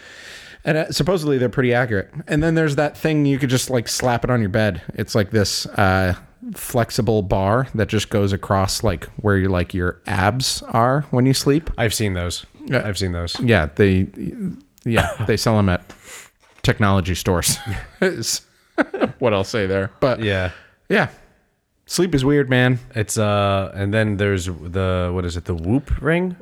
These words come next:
Speaker 1: Wacom.
Speaker 2: No, Whoop.
Speaker 1: Whoop? Yeah, maybe.
Speaker 2: Yeah, Whoop. Uh, W H O O P, I think. Whoop.
Speaker 1: Is it like a ring you wear?
Speaker 2: It's the ring.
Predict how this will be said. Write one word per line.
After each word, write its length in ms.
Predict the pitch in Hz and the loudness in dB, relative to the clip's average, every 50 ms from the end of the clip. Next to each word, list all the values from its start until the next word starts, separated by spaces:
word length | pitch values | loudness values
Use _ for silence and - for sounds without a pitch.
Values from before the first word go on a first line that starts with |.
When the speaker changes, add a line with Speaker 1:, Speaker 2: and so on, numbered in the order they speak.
| - _ | -14 _
Speaker 1:
Wacom. 720 | - 120 107 101 104 104 110 - 135 123 120 120 120 120 117 - - _ _ | -6 -4 0 4 4 4 4 4 4 4 4 4 2 0 -2 -4 -10 _ _
Speaker 2:
No, 160 | - 98 90 | -4 -4 -4
Whoop. 340 | 82 85 92 95 85 - - - - - - | -2 -2 -2 -4 -4 -6 -10 -16 -18 -8 -2
Speaker 1:
Whoop? 280 | 101 98 104 - - - 135 135 95 | -2 -2 0 0 -2 -2 -2 -4 -4
Yeah, 120 | 98 104 95 | -2 -2 -2
maybe. 360 | 92 92 90 90 92 95 - _ _ _ | 0 0 0 0 0 -2 -4 _ _ _
Speaker 2:
Yeah, 160 | - 95 90 | -8 -6 -6
Whoop. 340 | 85 82 90 85 80 - - - - - _ | -4 -4 -4 -6 -6 -8 -12 -18 -18 -10 _
Uh, 160 | 95 95 92 | -4 -4 -2
W 300 | 87 87 98 87 98 95 | -2 -2 -2 0 0 0
H 240 | 92 92 87 - - | 0 -2 -4 -4 -6
O 220 | 92 92 82 87 87 | -6 -4 -4 -4 -6
O 40 | |
P, 200 | 85 - 92 87 | -6 -4 -4 -4
I 60 | 90 107 | -2 -2
think. 260 | 113 117 131 131 - - | -2 -4 -4 -6 -8 -8
Whoop. 280 | - 92 107 131 - - - - - _ - | -6 -4 -4 -4 -6 -10 -14 -16 -16 _ -6
Speaker 1:
Is 220 | 143 131 113 101 | -4 -2 -2 0
it 40 | 113 | 0
like 120 | 104 98 | 0 0
a 60 | 104 92 | 0 0
ring 260 | 92 101 98 107 110 | 0 0 0 2 2
you 100 | 101 95 | 2 0
wear? 340 | 87 92 92 95 120 143 143 | 0 0 2 0 0 -2 -4
Speaker 2:
It's 160 | - 98 - - | -6 -10 -10 -10
the 140 | - 90 | -10 -8
ring. 340 | 82 90 90 87 82 85 98 | -6 -6 -6 -6 -8 -10 -12